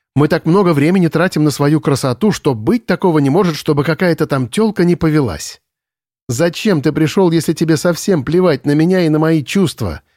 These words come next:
Отцом-героем захотел стать? Да не нужна этому ребёнку твоя великая жертва.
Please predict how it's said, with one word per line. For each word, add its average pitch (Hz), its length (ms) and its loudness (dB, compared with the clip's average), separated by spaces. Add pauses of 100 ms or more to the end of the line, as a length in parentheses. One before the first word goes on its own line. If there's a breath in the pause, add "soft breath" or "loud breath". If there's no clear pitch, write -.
(280)
Отцом-героем 147 880 0
захотел 190 440 0
стать? - 400 -8 (400)
Да 147 140 -2
не 214 100 0
нужна 220 400 2
этому 151 220 0
ребёнку 160 360 0
твоя 147 300 0
великая 139 400 0
жертва. 113 480 -4